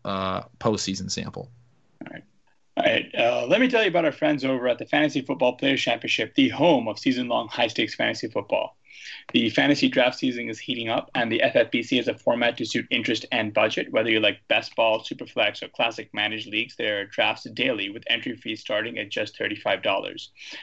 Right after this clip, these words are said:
Speaker 2: Jump into a slow or live draft today. And if you like Dynasty, the F F P C has almost two hundred active Dynasty leagues with entry fees starting at seventy-seven dollars and going up to twenty-five hundred dollars. And here's something incredible. Not a single Dynasty League has folded in eight years.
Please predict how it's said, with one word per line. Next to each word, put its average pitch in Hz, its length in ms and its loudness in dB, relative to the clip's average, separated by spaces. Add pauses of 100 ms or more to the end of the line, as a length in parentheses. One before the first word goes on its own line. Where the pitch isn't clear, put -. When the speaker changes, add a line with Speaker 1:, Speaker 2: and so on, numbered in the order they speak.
(140)
Speaker 2:
Jump 151 240 4
into 175 220 2
a 143 60 2
slow 127 240 2
or 110 180 2
live 110 300 2
draft 104 280 0
today. 95 360 -2 (520)
And 123 120 2
if 127 120 0
you 131 80 0
like 110 180 2
Dynasty, 123 420 -2
the 123 180 -8
F 113 180 -4
F 110 160 -8
P 110 140 -10
C 113 180 -10
has 104 120 -4
almost 110 560 -10
two 143 160 2
hundred 123 460 -2
active 113 360 -2
Dynasty 110 400 -2
leagues 107 280 -6
with - 180 -20
entry 117 240 -6
fees 110 200 -10
starting 107 300 -2
at 98 80 -6
seventy-seven 110 640 0
dollars 104 380 0
and 107 120 -6
going 113 220 0
up - 120 -2
to - 80 -14
twenty-five 107 500 0
hundred 104 280 -2
dollars. - 420 -6 (400)
And 120 120 0
here's 143 240 4
something 123 240 -6
incredible. 104 520 -6 (480)
Not 131 160 4
a 170 40 4
single 127 320 -4
Dynasty 120 460 -2
League 104 280 0
has 101 120 -8
folded 113 400 -2
in 110 100 -4
eight 107 240 0
years. - 380 -8